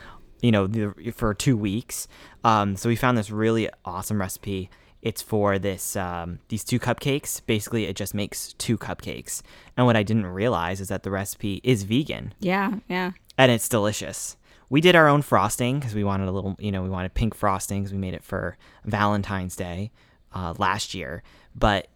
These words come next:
Speaker 1: it involves making, you know, making a delicious pan of brownies, cutting them out in heart shapes and putting those on top of your cupcakes. And what I love about it is that it only makes two of them.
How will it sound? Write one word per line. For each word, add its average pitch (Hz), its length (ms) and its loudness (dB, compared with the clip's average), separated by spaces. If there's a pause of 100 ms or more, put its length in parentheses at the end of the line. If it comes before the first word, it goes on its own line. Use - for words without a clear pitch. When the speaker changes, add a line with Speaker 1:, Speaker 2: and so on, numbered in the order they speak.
(120)
Speaker 1:
it 123 100 0
involves 107 460 4
making, 104 640 -2
you 104 120 -8
know, 92 100 -6
making 101 540 -2
a 98 100 -6
delicious 107 760 -4 (100)
pan 107 320 0
of 120 100 -2
brownies, 95 600 0 (440)
cutting 139 260 6
them 143 120 4
out 107 220 4
in 123 100 2
heart 110 220 -2
shapes 117 360 -2
and 101 280 -2
putting 110 220 0
those 104 180 0
on 92 120 -6
top 92 220 -4
of 95 40 -4
your 85 100 -6
cupcakes. - 600 -8 (360)
And 113 100 0
what 113 100 8
I 107 80 6
love 110 200 6
about 92 220 0
it 78 80 -2
is 95 80 -6
that 95 120 -4
it 85 100 -4
only 101 240 -2
makes 90 260 -8
two - 200 -4
of 95 60 -4
them. 71 260 -10